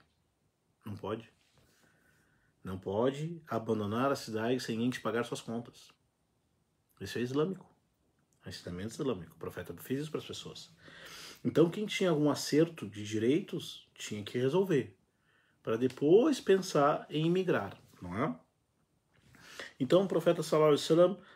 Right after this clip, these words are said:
as pessoas indo e, e, iriam indo aos poucos. Se preparavam, cada casa se preparava, vendia o que tinha que vender e sem fazer alarme. Porque a mudança,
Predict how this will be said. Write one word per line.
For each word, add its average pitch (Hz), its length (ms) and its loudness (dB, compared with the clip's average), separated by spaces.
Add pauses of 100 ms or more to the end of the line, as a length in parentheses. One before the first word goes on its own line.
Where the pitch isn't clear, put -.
(120)
as - 100 -6
pessoas 156 400 2
indo 170 400 2
e, 151 280 -2
e, 147 320 -2
iriam 156 260 4
indo 165 300 2
aos 147 180 -2
poucos. - 600 -4 (960)
Se - 160 -16
preparavam, 117 720 2
cada 113 240 -4
casa 127 420 -2
se - 100 -10
preparava, 143 800 0 (480)
vendia 123 480 2
o - 40 -2
que - 120 -14
tinha 120 180 -6
que - 100 -12
vender 131 640 2 (260)
e 208 280 0
sem 240 400 4
fazer 151 440 0
alarme. 101 720 -6 (580)
Porque 127 200 -2
a 143 60 4
mudança, 104 640 -6